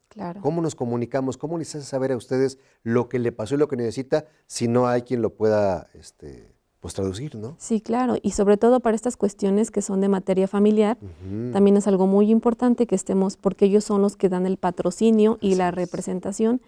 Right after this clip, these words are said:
Speaker 1: Entonces, para una canalización más rápida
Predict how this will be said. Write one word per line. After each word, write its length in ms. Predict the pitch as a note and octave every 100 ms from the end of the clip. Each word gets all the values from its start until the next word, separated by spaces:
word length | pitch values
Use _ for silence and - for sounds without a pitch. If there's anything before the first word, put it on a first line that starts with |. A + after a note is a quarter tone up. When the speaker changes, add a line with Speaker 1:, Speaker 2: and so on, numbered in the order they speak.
| _ _ _
Speaker 1:
Entonces, 300 | - G3+ G#3
para 180 | - G3
una 200 | G#3 G#3+
canalización 720 | G#3+ G3 F#3+ G3 G3 F#3+ F#3
más 260 | F3+ F3+ -
rápida 580 | A#3+ C4 - G#3 G#3